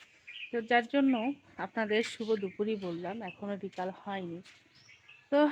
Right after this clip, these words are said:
কি আর করব, সকাল থেকে তো ঝিরিঝিরি বৃষ্টি, বাড়িতে খুব একটা, আহ, মানে রোদ উত-, তো নাই, গত দু তিন দিন ধরে রোদ একদমই নাই। কিছু কাপড় চোপড় ভিজে ধুবো, সেটাও ধুইতে পারছি না। আর ঝিরিঝিরি বৃষ্টি, ঘরে অনেক ভেজা কাপড় জমে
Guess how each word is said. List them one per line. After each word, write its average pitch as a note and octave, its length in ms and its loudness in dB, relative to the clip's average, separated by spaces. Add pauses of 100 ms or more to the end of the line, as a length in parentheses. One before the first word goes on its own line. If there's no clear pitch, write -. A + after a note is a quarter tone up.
(100)
কি D#4+ 160 8
আর D#4 100 10
করব, C#4 560 4
সকাল B3 340 0
থেকে B3 260 2
তো B3+ 180 4
ঝিরিঝিরি A#3 500 -2
বৃষ্টি, A3 440 -4
বাড়িতে G#3 400 2
খুব G#3+ 240 -2
একটা, G#3 320 0
আহ, G3 840 -2
মানে G3 260 0
রোদ B3+ 280 8
উত-, C4+ 280 2
তো C#4 120 6
নাই, A3 400 6
গত G3+ 180 2
দু A3 180 2
তিন A3 240 -2
দিন A3+ 140 0
ধরে B3 220 4
রোদ A3 200 2
একদমই G#3 500 2
নাই। G#3+ 260 0
কিছু A#3 300 -6
কাপড় A3 340 2
চোপড় A3 220 0
ভিজে A3+ 440 8
ধুবো, G#3+ 360 2
সেটাও G#3+ 340 0
ধুইতে A3 300 -2
পারছি G3+ 420 -4
না। G3+ 160 -4 (500)
আর G#3+ 140 0
ঝিরিঝিরি A3+ 520 0
বৃষ্টি, A3+ 600 -2
ঘরে G3+ 300 2
অনেক G#3+ 320 4
ভেজা G#3+ 260 0
কাপড় G#3+ 360 -4
জমে G3 200 -4